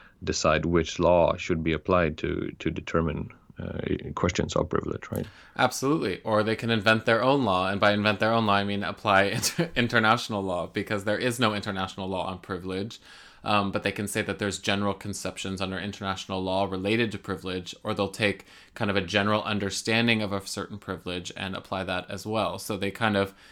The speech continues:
Speaker 2: can do whatever they want. But you're right, um, judges will have to work within the confines of the national law, um, whereas arbitrators kind of have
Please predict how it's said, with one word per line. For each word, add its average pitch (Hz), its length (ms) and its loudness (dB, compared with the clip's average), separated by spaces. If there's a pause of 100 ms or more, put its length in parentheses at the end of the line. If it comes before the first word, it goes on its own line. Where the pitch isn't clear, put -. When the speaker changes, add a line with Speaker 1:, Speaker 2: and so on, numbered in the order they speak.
(200)
Speaker 2:
can 101 580 2
do 113 140 2
whatever 104 240 6
they 95 100 2
want. 95 400 0
But 104 140 0
you're 117 120 2
right, 107 260 4 (120)
um, 92 300 -6
judges 98 680 -2
will 95 380 -6
have 101 320 -2
to 104 80 -4
work 101 180 -4
within 95 240 -10
the 92 60 -10
confines 92 600 -4
of 90 180 -6
the 95 100 -8
national 92 520 -8
law, 92 360 -4 (560)
um, 92 280 -6
whereas 95 240 -2
arbitrators 90 560 -4
kind 92 180 -6
of 87 100 -8
have 87 340 -8